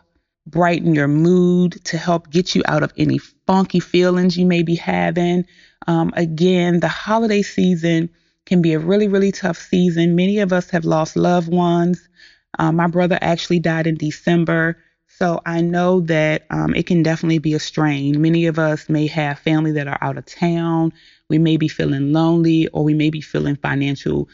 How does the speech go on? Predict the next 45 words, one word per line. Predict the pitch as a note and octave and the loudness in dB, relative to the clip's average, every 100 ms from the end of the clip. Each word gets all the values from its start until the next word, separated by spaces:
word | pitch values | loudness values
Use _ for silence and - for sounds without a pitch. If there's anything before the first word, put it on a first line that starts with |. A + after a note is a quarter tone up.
| _ _ | _ _
strain | - - F#3 E3+ F3 F3 | -20 -6 0 2 2 2
during | E3 D#3+ D#3 | 2 2 0
this | D#3 | -2
time | - D#3+ D#3+ | -2 -2 -2
of | D3 | -2
the | C#3+ | -4
year. | D3+ F3+ F#3 F3+ F3+ | -2 0 2 2 0
You | F3 | 0
know, | E3 | 0
when | D3+ D#3 | 2 0
we | E3 | 0
were | D3+ | -4
children, | - A#3+ A#3+ G3 E3 F3 F#3+ _ _ _ _ _ _ - | -2 0 0 -2 -2 -2 -4 _ _ _ _ _ _ -2
the | F#3 | 0
holiday | F#3+ F#3+ G3 | 2 2 0
season | F#3 F3+ E3+ F3 | 0 0 0 0
was | D#3+ - | -2 -4
always | E3+ F3 F3+ F3 | -8 -2 -2 -2
such, | E3 - - D3+ | -6 -8 -12 -4
just | E3+ E3 | -4 -2
such | F3 F3 | -4 -4
a | E3 | -6
happy, | E3 F#3 F3+ - D#3 D#3 E3 - _ E3 | -6 -4 -4 -2 -2 0 -2 -6 _ 0
you | |
know, | E3 D3+ | 2 0
thing | - F3 C4+ F3 C#3 | -2 0 0 0 -2
because | - F3 D#3+ | -2 -2 0
we | E3+ | 2
didn't | F3 | 2
have | F3+ F#3+ F3 E3+ | 0 0 0 0
any | F3 | 0
responsibilities. | E3+ F3+ - F3 E3+ D#3+ F3+ A3+ F#3+ D3+ C#2+ - _ - - _ - | 0 -2 -2 -2 -2 0 0 0 0 -4 -6 -10 _ -20 -20 _ -2
But | D#3+ | 0
now | E3 E3 F3 F3 | 2 0 0 -2
as | E3+ E3 | -2 -2
adults, | D#3 D3+ G#3 G#3+ - F3+ | -4 0 0 -2 -4 -4
you | E3+ | -2
know, | D#3 | -2
that's | D3 - | -4 -6
totally | - F3+ F3 D#3+ | -4 -2 0 0
different. | D3+ F3+ B3 - D3+ D3+ | 0 0 -2 -4 -4 0
We | D#3 | 0
gotta | D3+ D#3+ | 0 -2
try | - D#3 | -2 -2
to, | D#3 | -2